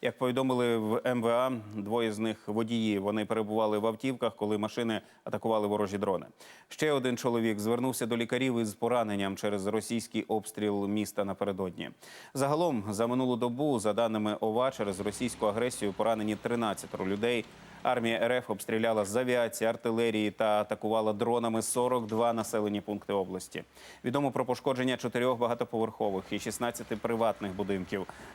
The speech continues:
Також окупанти понівечили адмінбудівлю, стільникову вежу, магазин, приватні автомобілі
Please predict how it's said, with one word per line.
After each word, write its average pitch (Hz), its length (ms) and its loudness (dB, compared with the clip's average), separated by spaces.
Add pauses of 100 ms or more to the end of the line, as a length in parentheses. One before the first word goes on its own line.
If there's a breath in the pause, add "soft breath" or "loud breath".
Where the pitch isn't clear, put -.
(200 loud breath)
Також 135 300 0
окупанти 127 420 0
понівечили 110 560 2
адмінбудівлю, 113 680 0
стільникову 120 580 -2
вежу, 101 320 0
магазин, 107 460 -2
приватні 113 420 0
автомобілі 107 680 0